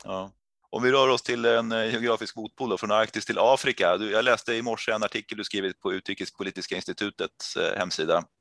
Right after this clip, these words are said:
om hur Ryssland flyttar fram sina positioner i Afrika. Och det sker både öppet och dolt, kan man säga.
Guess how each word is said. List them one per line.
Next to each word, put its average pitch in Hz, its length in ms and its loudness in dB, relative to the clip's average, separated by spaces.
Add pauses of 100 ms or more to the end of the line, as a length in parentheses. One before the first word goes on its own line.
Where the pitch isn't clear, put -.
(120)
om - 180 -8
hur 92 120 0
Ryssland 90 380 -2
flyttar 85 220 -4
fram 82 300 -4 (540)
sina 98 180 -2
positioner 87 460 -4
i 90 60 2
Afrika. 85 540 2 (400)
Och 90 100 0
det 101 80 0
sker 113 200 2
både 104 460 4
öppet - 320 -2
och 101 140 -4
dolt, 101 380 -2
kan - 140 -6
man 76 100 -2
säga. 64 300 -2